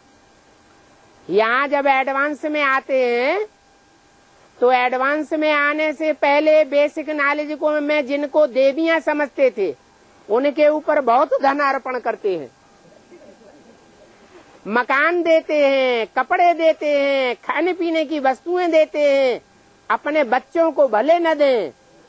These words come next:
लेकिन उनको अर्पण करते हैं। फिर जब एडवांस में आ जाते हैं, तो जो डूबी जा, डूबी जा हो जाती है, कर देते हैं। तो ये भक्तों की बातें हैं।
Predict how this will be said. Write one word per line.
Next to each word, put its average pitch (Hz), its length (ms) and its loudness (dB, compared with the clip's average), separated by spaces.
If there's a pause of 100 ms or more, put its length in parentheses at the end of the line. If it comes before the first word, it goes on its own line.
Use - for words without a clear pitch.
(120)
लेकिन 339 340 0
उनको 339 280 2
अर्पण 240 380 2
करते 160 320 -10
हैं। 123 100 -14 (1300)
फिर 208 120 -10
जब 254 160 0
एडवांस 254 420 -2
में 302 120 -4
आ 294 120 0
जाते 302 300 -2
हैं, 339 240 0 (3750)
तो 226 120 2
जो 240 160 2
डूबी 269 360 -2
जा, 285 140 2
डूबी 294 300 -4
जा 285 120 2
हो 277 180 4
जाती 285 380 -2
है, 277 160 -6 (520)
कर 269 140 -2
देते 285 320 0
हैं। 269 140 -4 (1080)
तो 226 60 -12
ये 240 140 0
भक्तों 208 440 -2
की 226 140 -8
बातें 220 400 -2
हैं। 202 400 -2